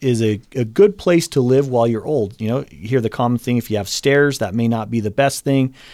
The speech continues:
Also, just the expenses of buying a second home, maintaining it, that can be a real budget wrecker in retirement. So,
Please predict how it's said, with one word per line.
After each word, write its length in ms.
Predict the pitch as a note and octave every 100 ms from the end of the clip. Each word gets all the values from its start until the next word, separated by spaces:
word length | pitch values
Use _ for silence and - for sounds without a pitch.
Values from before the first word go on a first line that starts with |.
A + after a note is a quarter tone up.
| - _
Also, 280 | C#3+ E3 B2+
just 240 | C#3+ -
the 100 | C3
expenses 580 | G#2+ - - F3 F3 B2
of 160 | G#2+
buying 360 | G2 A2+ D#3 D#3
a 40 |
second 380 | A2 - G2+ A2
home, 240 | G#2+ A2 G#2+
maintaining 560 | A2+ A2 - D3 C#3+
it, 160 | G#2 F#2+
that 220 | A#2 C3
can 160 | - A2
be 140 | A2
a 40 |
real 240 | G2 A2 A2
budget 380 | G2+ G#2+ G#2+ F#2+
wrecker 280 | G#2 -
in 80 | G#2
retirement. 640 | F#2 F2 G#2 G#2 F#2 F2+ -
So, 280 | - G2